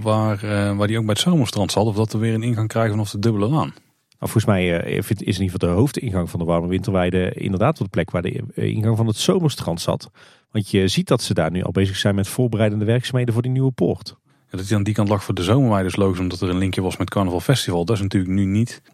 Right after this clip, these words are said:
Speaker 1: Op zich was er niks mis met de opening die kant op ook, omdat je dan, eh, wat makkelijker bij toiletten kon komen en zo.
Speaker 2: Ja, daarmee verandert, eh, de indeling van de Warme Winterweide natuurlijk wel, hè? Want de Warme Winterweide lag in eerste instantie echt helemaal in het midden uitgestrekt op de speelweide.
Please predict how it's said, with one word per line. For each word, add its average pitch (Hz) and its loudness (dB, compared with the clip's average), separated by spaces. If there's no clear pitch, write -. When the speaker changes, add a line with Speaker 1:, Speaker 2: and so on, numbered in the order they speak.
Speaker 1:
Op - -18
zich 90 0
was 90 0
er 90 -2
niks 95 -2
mis 101 0
met 95 -4
de 95 -4
opening 95 -2
die 90 -2
kant 98 0
op 87 -4
ook, - -6
omdat 92 -4
je 95 -4
dan, 90 -2
eh, 87 -4
wat 85 -10
makkelijker 98 -2
bij 90 -2
toiletten 113 -4
kon 113 -4
komen 113 -2
en 113 -2
zo. 127 -2
Speaker 2:
Ja, 95 -2
daarmee 107 6
verandert, 117 0
eh, 98 2
de 95 -2
indeling 107 -2
van 95 -2
de 87 -2
Warme 85 0
Winterweide 85 -2
natuurlijk 98 -4
wel, 95 2
hè? 76 -2
Want 117 -2
de 101 2
Warme 98 2
Winterweide 92 0
lag 104 0
in 98 -4
eerste 107 0
instantie 92 0
echt - -4
helemaal 98 2
in 95 -2
het 90 -2
midden 98 2
uitgestrekt - -2
op 101 -8
de - -6
speelweide. 90 0